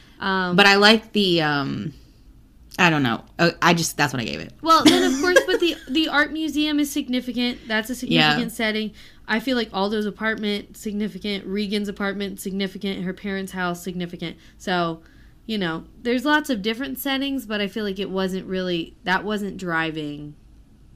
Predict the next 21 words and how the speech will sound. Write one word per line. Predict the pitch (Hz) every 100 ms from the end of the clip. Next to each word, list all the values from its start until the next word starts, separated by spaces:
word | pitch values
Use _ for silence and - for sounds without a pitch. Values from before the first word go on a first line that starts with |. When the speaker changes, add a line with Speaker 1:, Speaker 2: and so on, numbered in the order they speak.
| -
Speaker 2:
Yeah. | - 135 123
Speaker 1:
all | 139 165 151
of | 151
the, | - - 185 175 - -
everything | 165 151 165
that | -
was | 127
Speaker 2:
Yeah. |
Speaker 1:
happening. | - 131 - - - - -
Speaker 2:
Yeah. | 123 208 214 214
Speaker 1:
Um, | 208 - - - -
okay, | 240 254
what | 240 294
about | 339 -
fluff | - 240 -
and | 190
feels? | 180 190 180 180
What'd | 190
you | 190
give | 180
it? | 180